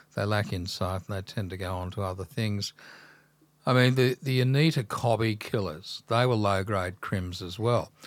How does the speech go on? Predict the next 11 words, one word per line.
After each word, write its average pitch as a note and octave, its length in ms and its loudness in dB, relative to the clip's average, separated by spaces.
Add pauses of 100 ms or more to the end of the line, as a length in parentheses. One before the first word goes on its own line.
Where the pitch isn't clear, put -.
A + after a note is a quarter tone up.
(280)
And G#2 340 0 (120)
I, A2 340 4 (100)
they A#2 200 2
were G2+ 100 2
at G2 80 -6
Parramatta G2 460 0
Jail G2 360 -2
when G2 80 -2
I F2+ 120 -4
worked F#2+ 360 -4
there. A2+ 280 -2